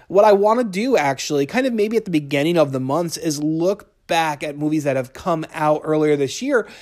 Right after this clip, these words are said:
that are now rentable, that you could get at the Red Box, that you could get on Amazon Prime, that is now, like, dropping on, whether it's, like, H B O Max or, or Paramount Plus or something along those lines.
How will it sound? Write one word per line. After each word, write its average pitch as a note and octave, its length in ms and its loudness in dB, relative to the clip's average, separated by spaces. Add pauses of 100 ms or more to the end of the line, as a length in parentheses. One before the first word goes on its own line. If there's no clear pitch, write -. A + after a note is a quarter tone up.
(160)
that G3+ 140 6
are G#3+ 120 8
now G3 260 2
rentable, D#3 600 -6 (400)
that D#3+ 140 0
you F#3 120 -2
could G3+ 260 0
get F#3 140 4
at E3 80 0
the D3+ 80 -2
Red B2+ 260 -2
Box, - 420 -12 (280)
that F3 200 2
you F#3 100 -6
could G3+ 340 -4
get F3+ 140 4
on D3 120 2
Amazon C3 500 -2
Prime, A#2+ 460 -12
that E3 140 4
is G3 240 6
now, E3 320 2
like, C#3 220 0
dropping D3 420 0
on, C3 320 -2
whether B2+ 220 -2
it's, A#2 100 -10
like, B2 160 -12
H C#3+ 220 -8
B C#3 100 0
O B2+ 100 0
Max B2 460 -8
or, A#2 220 -8 (340)
or B2+ 120 -6
Paramount C#3 640 -2
Plus B2+ 420 -2
or C3 60 -8
something D#3 320 -2
along B2 340 -2
those A#2+ 260 -4
lines. A#2+ 360 -12